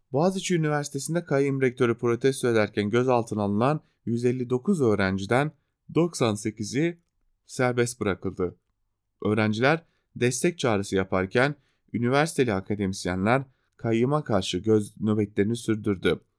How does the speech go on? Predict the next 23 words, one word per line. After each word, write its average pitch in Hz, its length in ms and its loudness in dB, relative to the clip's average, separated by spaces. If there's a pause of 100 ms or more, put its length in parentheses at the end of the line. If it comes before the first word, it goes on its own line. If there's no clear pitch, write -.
(560)
Gözaltılara 143 640 4
tepki 156 300 -2
olarak 156 360 2
yüz 135 160 -2
elli 131 220 2
dokuz 147 320 0
rakamının 117 480 2
yer 110 180 2
aldığı 101 360 2
dövizleri 104 580 2
taşıyan 101 420 -2
hocalar 101 500 2 (380)
pankart 120 460 -2
açtı. 135 500 0 (240)
"Aşağı 107 520 -2
bakmıyoruz, 131 720 2 (300)
vazgeçmiyoruz." 110 1160 -4 (1160)
Kayyum 160 340 2
rektör 156 320 4
Melih 147 360 0
Bolu'nun 147 400 0
danışmanlığına 127 640 0
atandığı 120 760 0